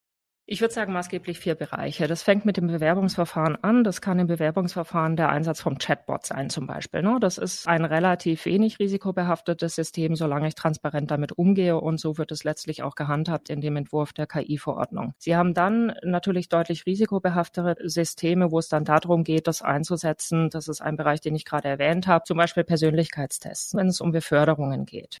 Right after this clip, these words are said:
Dann im weiteren Kontext der Organisation der Arbeit über digitale Systeme. Das kann zum Beispiel auch die Besetzung von Projektteams sein.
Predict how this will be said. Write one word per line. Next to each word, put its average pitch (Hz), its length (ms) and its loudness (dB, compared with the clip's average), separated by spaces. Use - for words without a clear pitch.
Dann 220 320 6
im 185 540 0
weiteren 180 400 4
Kontext 185 480 0
der 127 80 4
Organisation 165 580 0
der 156 220 0
Arbeit 180 380 2
über 196 120 -2
digitale 196 560 0
Systeme. 208 580 0
Das 170 180 -4
kann 175 180 -2
zum 180 160 0
Beispiel 170 320 -2
auch 156 180 0
die 165 120 -6
Besetzung 156 480 -4
von 151 180 -4
Projektteams 143 800 -2
sein. 117 320 -4